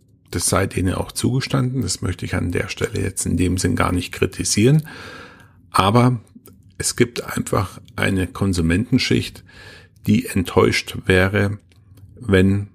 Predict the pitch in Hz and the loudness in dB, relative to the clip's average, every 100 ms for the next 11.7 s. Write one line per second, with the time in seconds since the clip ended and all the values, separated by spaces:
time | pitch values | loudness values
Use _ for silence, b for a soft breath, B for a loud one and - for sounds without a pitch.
0 | _ - _ - 87 82 82 87 92 95 | _ -20 _ -4 0 2 2 2 0 0
1 | 95 - - - - 87 82 90 90 - | -2 -6 -14 -12 -2 0 2 0 0 -2
2 | - 82 - - 98 90 87 90 87 - | -2 -2 -4 -4 0 0 0 -2 -6 0
3 | 90 90 - 95 80 - - - B B | 2 2 2 2 0 -2 -10 -16 B B
4 | B B B B - - 95 104 - - | B B B B -18 -2 0 2 0 -6
5 | - _ _ _ - 98 110 - 117 113 | -10 _ _ _ -6 0 0 2 2 2
6 | 107 - 98 98 95 90 - 90 - 101 | 0 0 2 2 0 0 0 0 0 -4
7 | 98 - 101 - - - - - - - | -4 -4 -2 -2 -4 -6 -10 -12 -4 2
8 | 101 107 143 156 B B B B B - | 4 4 2 0 B B B B B 0
9 | 104 101 101 - - 98 98 90 85 - | 4 4 4 2 -4 -2 0 0 -2 -6
10 | _ - 117 156 180 - 143 143 143 - | _ 2 4 6 4 2 4 4 2 -2
11 | - _ 104 101 101 107 - | -20 _ -2 0 -2 -4 -6